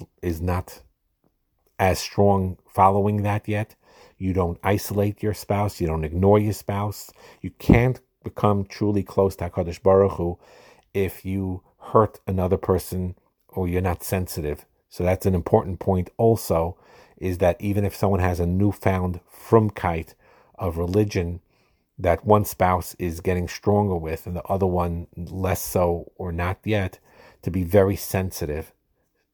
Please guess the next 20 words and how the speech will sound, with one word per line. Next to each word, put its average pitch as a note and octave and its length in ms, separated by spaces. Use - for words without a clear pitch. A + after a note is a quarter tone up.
to A2 460
their F#2 240
husband G2 540
or F2 140
to - 180
their E2 180
wife. D#2+ 500
And F2+ 340
you, F2+ 120
when F2 180
you F2 100
walk G#2+ 380
with G#2 100
Hashem F#2 500
and D2+ 100
try F#2 240
to F2+ 60
grow F#2+ 300
that F2 320
way, E2 260